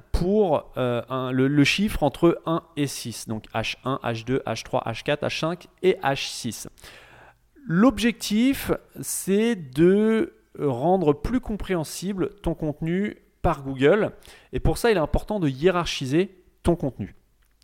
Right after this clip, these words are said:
Donc la hiérarchisation de contenu, ça passe par l'usage des paragraphes, par l'usage des listes à puces, par l'usage des titres. Et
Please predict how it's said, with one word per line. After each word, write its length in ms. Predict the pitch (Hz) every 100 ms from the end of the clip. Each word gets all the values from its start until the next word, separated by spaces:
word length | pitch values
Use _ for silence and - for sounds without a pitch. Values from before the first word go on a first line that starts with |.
| - - 147
Donc 200 | 127 123
la 80 | 175
hiérarchisation 880 | 214 190 - 170 156 - 190 185 -
de 140 | 135
contenu, 380 | 139 143 - 185
ça 160 | 226 147
passe 400 | - 170 202 - - - - - -
par 120 | - 131
l'usage 540 | 135 139 139 143 117 -
des 140 | 120
paragraphes, 800 | 120 135 131 120 127 165 196 - - 131
par 100 | 127
l'usage 400 | 131 135 135 113
des 100 | 117
listes 300 | 147 - 156
à 80 |
puces, 420 | - 202 247 - - - - _ _
par 140 | 135
l'usage 360 | 143 139 143 127
des 120 | 123
titres. 420 | - 254 - - 104 - - - _ _
Et 140 | 165